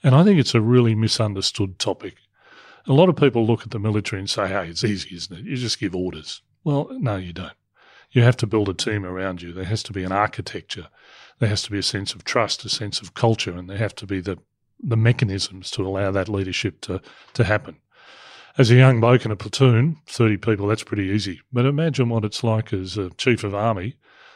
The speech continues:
uh, with, uh, thirty-five thousand people, uh, people all over the globe on operations. How do you project yourself to them? And so y-, you need some of those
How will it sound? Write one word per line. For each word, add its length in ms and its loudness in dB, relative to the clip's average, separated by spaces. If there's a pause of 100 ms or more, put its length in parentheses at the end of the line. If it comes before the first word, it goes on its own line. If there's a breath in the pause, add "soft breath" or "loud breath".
(160 soft breath)
uh, 160 -2
with, 380 -6
uh, 160 -2
thirty-five 1040 2
thousand 640 -2
people, 600 0
uh, 180 -4
people 640 -2
all 260 6
over 220 4
the 120 -8
globe 420 2
on 160 -6
operations. 760 -4 (440 loud breath)
How 160 2
do 60 0
you 60 2
project 480 -2
yourself 440 -8
to 120 -6
them? 240 -10
And 160 -18
so 340 -4 (160)
y-, 180 -10
you 140 0
need 240 2
some 200 -4
of 100 -8
those 320 -8